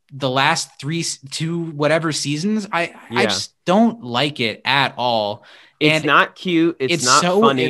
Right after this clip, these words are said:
Speaker 1: embarrassing, and it's kind of lampshaded almost as soon as it's done. And Community has been doing that a lot lately, where
Speaker 2: Mm-hmm.
Speaker 1: they'll do something that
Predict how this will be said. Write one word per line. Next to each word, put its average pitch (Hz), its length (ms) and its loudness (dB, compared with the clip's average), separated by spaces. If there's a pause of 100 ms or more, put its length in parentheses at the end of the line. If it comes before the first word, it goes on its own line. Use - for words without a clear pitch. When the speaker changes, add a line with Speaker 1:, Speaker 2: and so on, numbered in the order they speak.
(140)
Speaker 1:
embarrassing, 196 960 0 (500)
and 143 680 0 (220)
it's 147 300 -4
kind 185 460 0
of 147 180 -2
lampshaded 117 1200 -2 (400)
almost 135 500 0
as 120 160 -4
soon 135 260 0
as 135 140 0
it's 110 200 -10
done. 147 480 -4 (240)
And 190 180 -2
Community 269 520 4
has 247 120 0
been 190 200 0
doing 160 260 0
that 147 180 0
a 120 80 2
lot 117 460 -2
lately, 92 500 -8 (240)
where 131 440 2
Speaker 2:
Mm-hmm. 135 80 -4
Speaker 1:
they'll 135 160 -2
do 214 260 2
something 226 460 2
that 143 200 -6